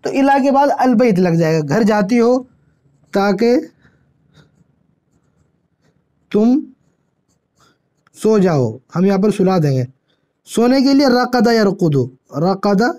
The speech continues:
ये सिंपल वाला है, नाम या नामो आता है, लेकिन वो थोड़ा हार्ड हो जाएगा। रकदा यरकुदु, तो आप ये यूज़ करें, ठीक है।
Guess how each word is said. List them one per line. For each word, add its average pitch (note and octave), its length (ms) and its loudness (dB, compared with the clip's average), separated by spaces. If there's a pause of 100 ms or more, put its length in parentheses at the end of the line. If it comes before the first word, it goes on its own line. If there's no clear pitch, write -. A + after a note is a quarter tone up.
ये G#3 120 2
सिंपल A#3+ 340 0
वाला A3+ 240 2
है, G3 140 0
नाम G#3 320 0
या C4+ 140 0
नामो C4+ 260 0
आता A#3 180 -2
है, B3+ 80 0
लेकिन C4+ 220 0
वो C#4 100 0
थोड़ा A#3 220 0
हार्ड G#3 200 0
हो D#3+ 60 0
जाएगा। C3+ 300 -2 (600)
रकदा G3+ 580 0 (1120)
यरकुदु, D#3 600 -2 (1000)
तो F#3 40 -2
आप G3 140 0
ये A3 140 2
यूज़ G3 300 2
करें, C#3 260 -2 (640)
ठीक G3 180 -2
है। B3 80 2